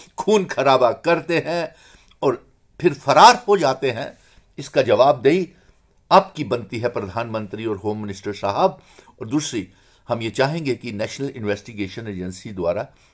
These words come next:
इसकी जांच करवाई जाए।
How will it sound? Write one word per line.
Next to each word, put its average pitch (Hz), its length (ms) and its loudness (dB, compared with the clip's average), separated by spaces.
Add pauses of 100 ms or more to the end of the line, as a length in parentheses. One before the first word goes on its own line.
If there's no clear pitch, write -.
(200)
इसकी - 380 -8 (440)
जांच 113 440 -4
करवाई 92 680 -4
जाए। 82 480 -4